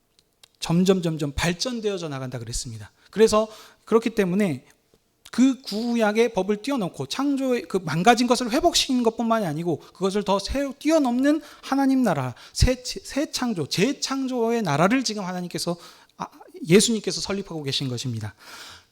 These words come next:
창조 때보다도 더 탁월한 나라를 세우신 것입니다. 무엇입니까? 한 몸의 연합인데, 그러면 지금 이 모-, 말씀을 우리에게 지금 적용하면 어떻겠습니까? 구약의 이제 고린도 전서, 후서 이런 데서는 뭡니까?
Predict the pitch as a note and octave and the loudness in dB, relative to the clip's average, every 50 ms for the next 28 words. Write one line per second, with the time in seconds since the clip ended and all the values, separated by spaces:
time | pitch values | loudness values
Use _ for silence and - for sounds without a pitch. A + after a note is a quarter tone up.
0 | _ _ - - - C4 C4 C4 C4 B3 B3+ - A#3+ A3+ A3+ G#3+ G3+ G3+ A3+ A3+ | _ _ -6 -2 -2 0 0 0 -2 -4 -2 0 0 0 2 2 2 2 2 0
1 | A3+ - - C4+ D4+ D4+ D4+ - - C#4+ C#4+ C#4+ C#4 C4+ C4+ B3 A3+ G#3+ G3+ G3 | 0 4 8 8 8 8 6 2 0 2 2 -2 -4 -2 -2 0 0 2 2 0
2 | F#3 F3+ E3 - E3 D#3 C#3 D3 C#3 B2+ B2 A#2 - - C3 A#2+ A2+ A2 G#2 - | 0 -2 -4 -4 -6 -6 -4 -6 -8 -8 -8 -10 -10 -8 -10 -10 -10 -10 -12 -14
3 | _ _ _ _ _ _ _ _ _ _ _ _ _ _ _ _ _ _ - G3 | _ _ _ _ _ _ _ _ _ _ _ _ _ _ _ _ _ _ 2 2
4 | A3 G#3+ A#3 A3+ A3 G#3+ G#3+ - G3+ G3+ G3+ - _ _ _ _ - - C4 B3+ | 2 2 2 -2 -2 -2 -2 -2 -4 -4 -4 -10 _ _ _ _ -4 0 2 2
5 | A#3+ G#3+ G#3 A3 A#3+ A#3+ A#3 G#3 F#3 G3+ G3+ F#3+ F3 D#3+ D3+ C3 A#2 A#2 C3+ C3+ | 4 4 4 4 4 4 4 2 2 2 0 -2 -4 -6 -6 -8 -8 -8 -8 -10
6 | A2+ _ _ _ _ - A#3+ C4+ C4 B3+ A#3+ G3 - - - A#3+ A#3+ B3+ A#3+ A3+ | -12 _ _ _ _ 2 2 4 4 4 2 0 0 -2 -2 -2 0 -2 -2 0
7 | A#3 C#4 C#4+ C4+ G#3 F#3+ G3 - G#3 F3+ A3 E3+ F3 F3 G3+ - - A#3 G#3+ G#3+ | 2 2 2 2 0 -2 -10 -8 -8 -6 -2 0 2 2 2 0 0 0 0 -2
8 | A3 - E3+ G3 B3+ C#4 C#4 B3 B3+ A3+ G#3 A3+ A3+ G#3+ - F#3 F#3 G3 F#3+ F#3 | -2 -4 -4 0 0 0 0 0 -2 -4 -4 -4 -4 -2 -2 -2 -2 -2 -2 -2
9 | F3+ F3 E3+ D3+ D3 D3 G3 F#3 - E3 D#3+ C#3+ C3 - - A2+ G#2 _ _ _ | -2 -2 -2 -2 -2 -2 -4 -6 -4 -6 -8 -8 -8 -10 -12 -14 -16 _ _ _
10 | - - - - - _ _ _ - - _ _ - F3+ G3 A3 A3+ A3 A3 A3 | -20 -20 -20 -20 -20 _ _ _ -20 -20 _ _ -4 -2 2 6 6 6 8 8
11 | G#3 G3+ G#3 G#3 G#3 - - - D#3 D#3+ E3 E3 E3+ F#3 A3+ - E3+ E3 F#3 F#3+ | 6 4 4 2 -2 -6 -8 -8 -4 -2 -2 -2 -2 -4 -6 -4 0 2 2 4
12 | F3+ F3+ F3 E3+ E3+ D#3+ E3 D3+ E3 E3 D#3 F#3 G3 F3+ F3 F3+ E3+ F3+ F#3 - | 4 4 2 2 0 -6 -6 -6 -6 -6 -6 -6 -8 -6 -4 -2 -2 -2 -2 -4
13 | F#3 D#3+ E3+ F3 E3+ E3 D#3+ D3+ - - E3 C#3+ C#3+ C#3+ D3 C#3+ - - D#3+ D#3 | -4 -2 0 0 2 0 0 -2 -4 -8 -6 -4 -4 -4 -4 -4 -4 -2 -2 0
14 | C#3 C#3+ E3 F3 D#3+ D3+ C3+ - E3 F3+ | 2 2 2 2 2 -2 -4 -4 -4 -4